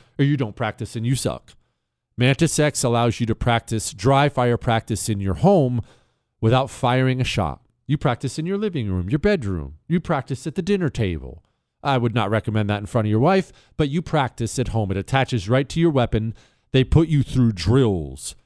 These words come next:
feedback. You wanna be good? Practice. Train.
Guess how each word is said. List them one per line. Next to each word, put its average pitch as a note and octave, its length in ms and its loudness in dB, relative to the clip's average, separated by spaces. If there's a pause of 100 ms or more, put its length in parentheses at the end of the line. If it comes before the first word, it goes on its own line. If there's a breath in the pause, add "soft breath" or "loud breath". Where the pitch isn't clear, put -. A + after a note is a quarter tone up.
feedback. F2 880 -4 (160)
You A#2+ 120 0
wanna D#3 160 4
be F#3+ 160 2
good? G#3 500 4 (440)
Practice. - 800 -2 (100)
Train. A2+ 680 2